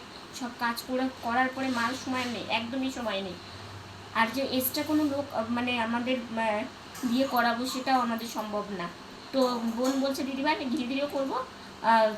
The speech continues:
তুই যখন শুয়ে থাকবি আমি তখন থেকে শুরু করবো কাজ।" আহ, তো সকালবেলা মাকে বলেছে,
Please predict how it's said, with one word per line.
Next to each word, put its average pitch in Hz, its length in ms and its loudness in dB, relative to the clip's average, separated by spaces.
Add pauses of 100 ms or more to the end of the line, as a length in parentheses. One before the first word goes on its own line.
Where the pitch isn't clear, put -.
(100)
তুই 262 140 4
যখন 262 380 4 (120)
শুয়ে 269 160 2
থাকবি 269 300 0 (440)
আমি 262 260 2
তখন 294 280 4
থেকে 302 160 0
শুরু 254 280 0
করবো 202 260 -2
কাজ।" 190 160 2 (560)
আহ, 208 260 6
তো 240 240 2 (260)
সকালবেলা 269 400 4
মাকে 277 280 2
বলেছে, 214 380 -4